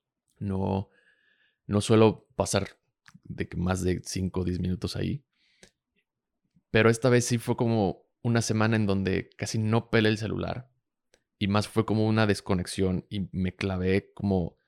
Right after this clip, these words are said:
en mi propio trabajo, ¿no? Y esto ya lo había hecho en,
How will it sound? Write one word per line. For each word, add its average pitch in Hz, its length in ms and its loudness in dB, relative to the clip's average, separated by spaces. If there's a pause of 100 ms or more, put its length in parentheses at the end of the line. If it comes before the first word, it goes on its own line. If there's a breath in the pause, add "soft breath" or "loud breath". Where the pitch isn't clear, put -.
(420)
en 92 580 -2
mi 98 180 -2
propio 101 380 0
trabajo, 98 380 2
¿no? 104 240 -4 (1600 soft breath)
Y 123 100 6
esto 151 160 4
ya 175 120 10
lo 170 60 10
había 135 240 10
hecho 110 460 4 (560)
en, 92 680 -2